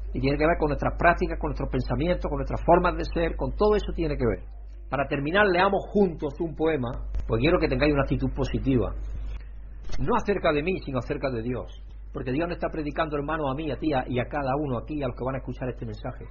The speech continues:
que es una oración escrito por un pastor, por el pastor Steve Gra-,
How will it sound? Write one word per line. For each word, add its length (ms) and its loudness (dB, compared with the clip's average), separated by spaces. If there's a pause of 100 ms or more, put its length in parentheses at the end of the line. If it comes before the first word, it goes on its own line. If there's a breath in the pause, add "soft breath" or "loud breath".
(380)
que 80 -2
es 140 2
una 160 4
oración 640 2
escrito 380 -2
por 120 -4
un 120 -6
pastor, 340 -2
por 120 0
el 60 -6
pastor 320 -2
Steve 300 -4 (280)
Gra-, 360 2